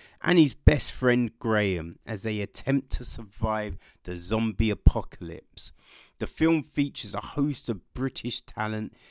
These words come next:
including Spencer Brown, Lauren Suka, Emily Booth, and Ewan McIntosh. In addition, British actor Brian Blessed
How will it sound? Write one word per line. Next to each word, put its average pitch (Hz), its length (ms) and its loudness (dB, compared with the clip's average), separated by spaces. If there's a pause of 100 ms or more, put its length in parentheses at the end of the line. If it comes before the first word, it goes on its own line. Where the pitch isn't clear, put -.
(140)
including 113 840 -2
Spencer - 640 -6
Brown, 117 580 -2 (480)
Lauren 123 540 0 (120)
Suka, 117 840 -6 (1160)
Emily 127 440 0 (340)
Booth, - 800 2 (460)
and 113 360 -4 (500)
Ewan 123 640 2 (160)
McIntosh. - 1300 -10 (1080)
In 131 160 4
addition, 156 640 2
British 127 380 -4
actor 123 380 -10
Brian 113 580 -2
Blessed 127 580 -4